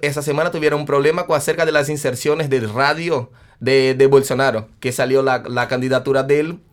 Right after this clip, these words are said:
los ministros, a decir que ciento ochenta y dos mil inserciones no se hicieron. Entonces, están en esa discusión a ver qué tan perjudicada tuvo la, la campaña. Porque eso daría, en, en la radio daría, si pusiese todo en una radio sola, serían más de cincuenta y tres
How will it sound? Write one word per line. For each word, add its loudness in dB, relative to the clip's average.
los -2
ministros, -2
a 4
decir -2
que 0
ciento -4
ochenta -8
y -4
dos 0
mil -4
inserciones -4
no 2
se -2
hicieron. -2
Entonces, -2
están 2
en -2
esa 0
discusión -2
a 4
ver 0
qué 0
tan 0
perjudicada -2
tuvo -2
la, 0
la -2
campaña. -2
Porque -2
eso 0
daría, 2
en, -2
en 0
la 4
radio 0
daría, 0
si -8
pusiese -2
todo 2
en 2
una 2
radio 2
sola, 0
serían -2
más -2
de -4
cincuenta -4
y -6
tres -4